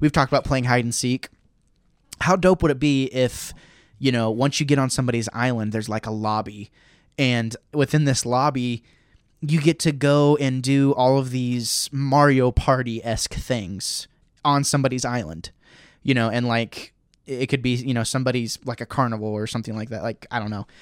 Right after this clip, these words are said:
It's just me, but you get what I'm saying? Like, you get two to four people on an island, and however much you've upgraded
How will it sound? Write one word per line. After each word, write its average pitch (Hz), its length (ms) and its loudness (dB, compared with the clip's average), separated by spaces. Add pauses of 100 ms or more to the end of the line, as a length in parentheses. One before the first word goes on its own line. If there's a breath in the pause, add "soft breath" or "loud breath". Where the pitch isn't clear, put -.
(280 soft breath)
It's 160 80 4
just 147 160 2
me, 151 80 -2
but 156 100 2
you 185 80 2
get 208 80 8
what 214 80 6
I'm 165 100 6
saying? 185 300 2
Like, 147 200 0
you 151 60 -2
get 165 280 2 (360)
two 220 160 0
to 202 80 4
four 180 180 4
people 160 340 0
on 143 140 4
an 139 80 2
island, 143 420 2 (1120)
and 151 140 2
however 160 460 4
much 147 320 2
you've 135 220 0
upgraded 131 680 0